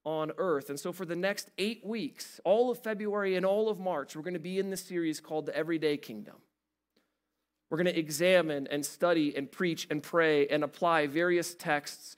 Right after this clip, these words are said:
to our own lives about Christ and about his kingdom. We're gonna cover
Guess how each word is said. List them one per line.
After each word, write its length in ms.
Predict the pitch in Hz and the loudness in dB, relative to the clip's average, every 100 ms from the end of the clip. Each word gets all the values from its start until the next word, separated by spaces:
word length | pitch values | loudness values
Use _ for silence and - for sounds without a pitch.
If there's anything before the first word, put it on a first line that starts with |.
| - - | -20 -16
to 160 | - 160 | 2 4
our 200 | 147 151 | 6 4
own 380 | 156 160 175 175 | 4 4 4 2
lives 500 | 156 147 139 135 131 | 4 4 4 2 -2
about 260 | 135 131 - | 0 0 0
Christ 680 | - 156 151 147 - - _ _ _ _ | 4 4 4 0 -10 -20 _ _ _ _
and 120 | 143 | -2
about 400 | 135 139 139 147 | 2 4 4 2
his 300 | 143 135 131 | -2 -2 -2
kingdom. 480 | - 160 143 135 131 | -8 -4 -2 -2 -2
We're 80 | 143 | 0
gonna 140 | 147 | -2
cover 560 | 143 156 143 143 135 | 0 0 2 2 2